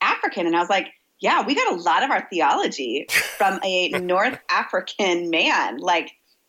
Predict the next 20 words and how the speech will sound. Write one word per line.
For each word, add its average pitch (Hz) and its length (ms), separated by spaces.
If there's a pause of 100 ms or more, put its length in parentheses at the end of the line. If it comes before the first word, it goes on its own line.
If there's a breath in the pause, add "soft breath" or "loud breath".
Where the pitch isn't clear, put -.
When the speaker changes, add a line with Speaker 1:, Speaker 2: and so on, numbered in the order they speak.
(120)
Speaker 1:
that's 180 420
pretty 247 280
cool, 285 300
huh?" 196 260 (360 loud breath)
So 320 120
I'm, 302 260
I'm 277 140
really 370 240
mindful 202 760
of, 175 300 (880)
of 190 180
how 214 400
I 196 140
speak 208 600
and 180 140
how 202 260
I 214 120
can 208 180
maybe 180 540 (500 soft breath)
just 220 500